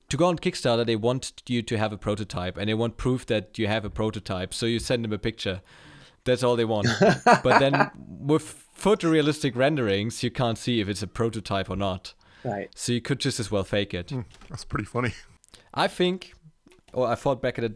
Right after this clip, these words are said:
Speaker 1: t-, that time, they had so many, you know, stupid products that th-, I think already exist, go-, going away for a lot of money. And I thought, let's do an oil, you know,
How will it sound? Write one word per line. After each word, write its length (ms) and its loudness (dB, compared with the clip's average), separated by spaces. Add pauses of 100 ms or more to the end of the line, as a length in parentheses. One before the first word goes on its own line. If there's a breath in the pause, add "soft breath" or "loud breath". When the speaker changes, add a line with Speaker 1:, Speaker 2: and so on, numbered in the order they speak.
(100)
Speaker 1:
t-, 40 -12
that 240 -2
time, 320 0
they 140 -2
had 140 0
so 220 -2
many, 500 -2
you 80 -6
know, 100 -4
stupid 540 -4
products 400 -4
that 220 -4
th-, 200 -10 (220)
I 120 0
think 240 -2
already 340 2
exist, 680 -4
go-, 280 0
going 260 -2
away 240 2
for 140 -4
a 60 0
lot 180 0
of 120 -2
money. 360 -2 (420 soft breath)
And 100 -4
I 40 -2
thought, 440 -2 (100)
let's 220 -4
do 120 0
an 160 -2
oil, 380 0
you 120 -8
know, 280 -2